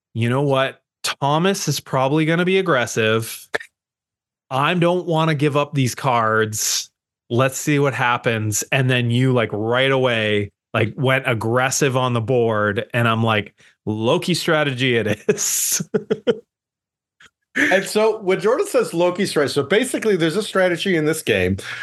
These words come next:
Speaker 2: where, uh, and, and they're all tied to Lo-, Loki, the trickster god, right?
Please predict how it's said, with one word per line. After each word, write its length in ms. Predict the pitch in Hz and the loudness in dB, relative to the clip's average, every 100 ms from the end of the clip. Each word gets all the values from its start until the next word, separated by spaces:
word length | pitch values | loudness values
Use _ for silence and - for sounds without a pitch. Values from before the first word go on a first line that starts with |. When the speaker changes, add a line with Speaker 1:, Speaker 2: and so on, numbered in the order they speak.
| - | -12
Speaker 2:
where, 640 | 127 131 139 139 135 127 - _ _ _ - | -4 0 2 2 2 0 -4 _ _ _ -2
uh, 240 | 127 127 143 | 0 0 0
and, 280 | 151 147 147 | -2 0 -2
and 200 | 131 123 | -2 0
they're 200 | 127 135 | 0 0
all 340 | 160 175 160 | 2 0 -2
tied 540 | - - 143 139 131 123 | -6 -2 0 2 0 -2
to 220 | 131 110 | -2 0
Lo-, 460 | 104 110 127 - 120 - _ _ | 2 2 2 0 -4 -6 _ _
Loki, 480 | 123 143 151 127 117 | -4 0 0 -2 -2
the 160 | 123 104 | 0 0
trickster 440 | - 113 - 98 | 0 -2 0 -2
god, 300 | 95 82 85 | 0 0 0
right? 180 | 92 | 0